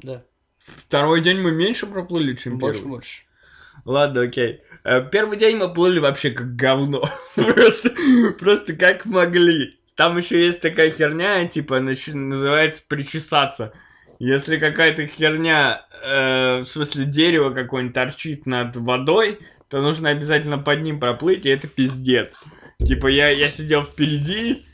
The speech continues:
Speaker 2: и Костя, г-, который сидел сзади, постоянно говорил: "Надо причесаться", и вёл наш катамаран к этой хуйне, и в какой-то момент мне просто приходилось, как Нео в "Матрице", вот так уворачиваться, просто ложиться полностью на катамаран, чтобы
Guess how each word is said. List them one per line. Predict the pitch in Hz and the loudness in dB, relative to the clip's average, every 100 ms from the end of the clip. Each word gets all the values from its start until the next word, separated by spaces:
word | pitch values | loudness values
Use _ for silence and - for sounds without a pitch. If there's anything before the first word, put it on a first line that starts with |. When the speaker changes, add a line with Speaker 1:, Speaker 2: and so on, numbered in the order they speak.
| _ _ _ _ - | _ _ _ _ -6
Speaker 2:
и | 147 | -4
Костя, | 143 180 170 156 147 143 - | 2 0 2 2 2 -2 -20
г-, | 135 151 147 151 156 | -8 0 2 4 2
который | 156 156 160 151 | 0 0 2 0
сидел | 165 160 147 | -2 0 0
сзади, | 151 156 156 | 2 0 0
постоянно | 135 139 - 139 139 | -4 -8 -4 -2 -2
говорил: | 143 143 139 | 2 2 2
"Надо | 139 165 180 | 0 2 2
причесаться", | 175 180 180 180 370 180 165 151 135 | 2 -2 -2 0 2 2 2 0 0
и | 131 - 156 156 | -2 0 4 4
вёл | 147 151 165 165 156 - | 2 2 4 4 0 -2
наш | 151 151 | -4 -4
катамаран | - 151 151 151 156 156 139 - - - - - | -4 -6 -2 0 0 0 -2 -8 -20 -20 -14 -2
к | |
этой | 151 151 | -2 0
хуйне, | 135 156 151 156 208 214 156 156 | 0 2 2 2 2 2 2 0
и | 160 | -4
в | 151 | -6
какой-то | 147 170 160 | -4 -2 -2
момент | 151 147 165 160 | -4 -4 -4 -4
мне | 156 | -6
просто | 143 160 160 | -4 -4 -4
приходилось, | 151 147 143 151 160 151 | -6 -6 -6 -4 -4 -4
как | - - | -8 -6
Нео | 151 165 156 147 | 0 4 4 2
в | 147 | -2
"Матрице", | 156 156 - 131 - | 0 0 -2 -10 -6
вот | 127 123 | -8 -4
так | 139 131 139 | -4 -4 -4
уворачиваться, | 147 151 165 175 175 156 151 | 0 4 4 2 -2 -6 -8
просто | 156 160 156 151 147 | -6 0 0 0 0
ложиться | 147 180 185 - 160 | 2 2 -2 -10 -10
полностью | 156 165 160 - 143 | -2 -2 -2 -8 -12
на | 143 | -10
катамаран, | 151 147 147 151 196 196 | -8 -8 -6 -4 -4 -8
чтобы | - 165 160 135 | -10 -8 -4 -4